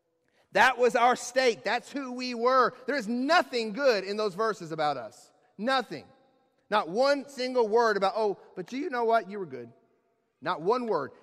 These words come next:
He, he points out how horrible we were, and then he gets to verse four. "But God." See, here's the difference. You're dead, but God. God did something, according to verse four of Ephesians two.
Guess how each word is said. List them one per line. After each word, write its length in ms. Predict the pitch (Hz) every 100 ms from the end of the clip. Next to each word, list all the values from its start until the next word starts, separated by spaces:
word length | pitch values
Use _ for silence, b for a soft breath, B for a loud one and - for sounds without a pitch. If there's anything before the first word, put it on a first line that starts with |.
| -
He, 160 | 165 -
he 120 | 196 165 _
points 360 | - 285 311 247
out 160 | 220
how 160 | 202 180
horrible 640 | - 302 320 226 160 147
we 100 | 147
were, 320 | 139 143 180 B B
and 140 | 147 175
then 160 | 277
he 60 | 247
gets 220 | 196 190
to 80 | 185
verse 240 | 175 180
four. 340 | - 196 170 139 B -
"But 640 | 139 262 320 - - -
God." 500 | 143 226 208 156 123 - - - b b b
See, 180 | 202 202
here's 220 | 254 233
the 100 | 269
difference. 420 | 240 214 170 131 -
You're 320 | 135 202 330 311
dead, 440 | 220 202 220 208 - -
but 440 | 220 330 - - 175
God. 480 | 254 233 151 127 - -
God 280 | 165 269 247
did 200 | 269 226
something, 420 | - 196 165 170
according 320 | 165 208 196 175
to 40 |
verse 240 | 180 185
four 240 | - 196 190
of 60 |
Ephesians 420 | 165 202 190 180 160
two. 300 | 214 233